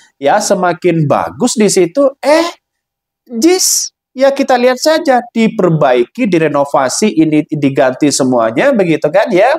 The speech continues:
Katanya tidak sesuai dengan standar fifa, kok tambah buruk mereka begitu kan. Ini kan kacau begitu kan. Sejak awal sudah, sudah saya lihat bahwa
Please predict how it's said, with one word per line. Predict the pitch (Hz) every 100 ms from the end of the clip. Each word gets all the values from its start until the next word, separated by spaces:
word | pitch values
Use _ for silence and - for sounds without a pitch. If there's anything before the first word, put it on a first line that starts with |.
| - _
Katanya | 135 127 143 139
tidak | 135 139 117
sesuai | 143 143 139
dengan |
standar | - 127 135 131
fifa, | 120 - 220 277
kok | _ _ - 320
tambah | 277 277 285 302
buruk | 359 349 320 233
mereka | 220 208 147
begitu | 131 113 107 90
kan. | 87 _
Ini | 311 359
kan | 294 285
kacau | 277 277 262 190
begitu | 151 127 113
kan. | 98 80 - _ _ _ -
Sejak | 285 233 277
awal | 254 285 311 302
sudah, | 277 220 196 208 - -
sudah | - 202 190
saya | 185 180 165
lihat | 208 285 - 139 135 131
bahwa | 107 85 98 156